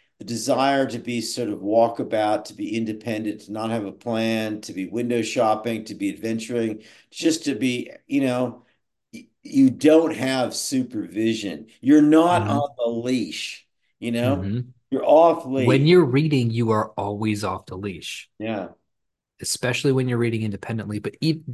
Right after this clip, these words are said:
Speaker 2: and I feel like this is what connects the assigned reading, that dirty word of assigned,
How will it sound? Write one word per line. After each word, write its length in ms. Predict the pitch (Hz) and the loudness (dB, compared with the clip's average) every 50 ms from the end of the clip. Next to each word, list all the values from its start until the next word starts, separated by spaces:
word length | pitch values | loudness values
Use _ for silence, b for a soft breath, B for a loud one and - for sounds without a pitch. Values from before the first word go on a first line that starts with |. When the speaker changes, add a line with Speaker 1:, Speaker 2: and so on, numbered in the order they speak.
| 135 - - | -8 -4 -2
Speaker 2:
and 100 | 127 123 | 0 0
I 80 | 120 117 | 0 0
feel 240 | - - 165 160 151 | 2 4 4 6 6
like 260 | 139 120 113 - - | 6 4 2 0 0
this 240 | - 127 117 - - | -2 -2 -2 0 0
is 100 | 131 117 | 0 0
what 300 | 117 113 120 107 104 - B B B B B B B B _ _ _ _ - | -2 -2 -2 -4 -4 -4 B B B B B B B B _ _ _ _ -10
connects 600 | - - 110 107 113 127 127 117 - - - - | -6 -6 -4 0 0 0 0 0 -2 -8 -10 -6
the 220 | 131 123 120 104 | -4 -4 -2 -2
assigned 600 | 95 110 - - - - 120 127 127 127 127 107 | -2 -2 -2 -2 -2 -2 -2 0 0 0 0 -2
reading, 520 | 98 98 95 92 98 95 104 117 147 156 - _ _ _ _ _ _ _ _ _ _ _ _ _ _ _ - | -4 -8 -10 -10 -10 -8 -8 -6 -8 -8 -10 _ _ _ _ _ _ _ _ _ _ _ _ _ _ _ -4
that 180 | 110 98 87 101 | -2 -2 -2 -2
dirty 240 | 107 113 113 110 107 | -2 -2 0 0 0
word 220 | 104 107 107 104 | 0 -2 -2 -2
of 80 | 95 98 | -2 -4
assigned, 500 | - - - 110 104 95 90 92 101 | -6 -6 -6 -6 -6 -8 -8 -10 -12